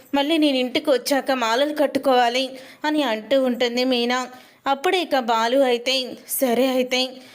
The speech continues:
అని పూల మార్కెట్కి తీసుకువెళ్ళి మీనాని ఇంటి దగ్గర డ్రాప్ చేసేస్తాడు.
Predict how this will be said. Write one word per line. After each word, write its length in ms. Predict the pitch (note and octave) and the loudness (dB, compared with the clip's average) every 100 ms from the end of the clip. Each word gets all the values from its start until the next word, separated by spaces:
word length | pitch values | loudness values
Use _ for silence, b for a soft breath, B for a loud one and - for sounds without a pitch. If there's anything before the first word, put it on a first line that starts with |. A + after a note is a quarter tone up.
| B D4+ | B -4
అని 180 | D4+ D4 | -2 -2
పూల 320 | C#4 B3+ C#4+ | 2 2 2
మార్కెట్కి 600 | C#4+ B3+ B3+ A#3 A3+ C4 | 0 0 -2 -6 -4 -4
తీసుకువెళ్ళి 760 | C4 B3 B3+ C#4 A#3+ B3 C4 A3 B B - | -2 -4 -2 2 2 0 -4 -6 B B 0
మీనాని 420 | D#4 F4+ F4+ C#4+ | 2 4 2 2
ఇంటి 200 | B3 A3+ | 0 -2
దగ్గర 340 | C#4 C4 A3+ B3 | 0 0 0 -2
డ్రాప్ 400 | A#3+ A3+ A3+ C#4+ | 0 -2 -2 0
చేసేస్తాడు. 720 | C#4 C#4 B3+ C#4 B3 A#3+ | 2 0 0 0 0 2